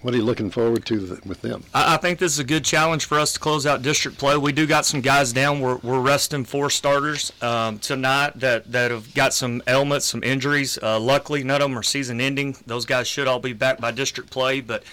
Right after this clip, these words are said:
Speaker 2: we're gonna have to kinda play the precautionary side of it. Um, so, you know, we've got other guys that now gotta step up and, and, um, get an opportunity. It's next man up me-, mentality, and so we're, we're excited about that. Um, you know, we, we need to play another road game. We've played at home a lot,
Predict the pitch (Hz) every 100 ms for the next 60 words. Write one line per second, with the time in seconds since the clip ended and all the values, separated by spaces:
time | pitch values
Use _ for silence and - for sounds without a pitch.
0 | - - - 120 127 - - 127 120 -
1 | 135 127 - - 139 131 143 131 120 -
2 | 135 135 135 135 - - - - - -
3 | 120 120 113 - 123 120 143 135 127 135
4 | 139 139 143 135 139 127 117 123 135 131
5 | 123 - 135 - 135 143 135 120 120 123
6 | 120 120 117 110 107 110 - 123 139 135
7 | 135 - 147 143 151 156 - 131 135 135
8 | 131 135 135 131 135 127 117 - 127 135
9 | 135 147 120 - 123 120 123 120 - -
10 | - - 123 113 - 139 139 131 135 127
11 | - 135 143 131 113 110 104 - 135 123
12 | 120 120 131 120 117 - - - 127 139
13 | 139 113 147 139 139 120 123 139 135 143
14 | 131 120 - 135 120 131 131 120 104 127
15 | 135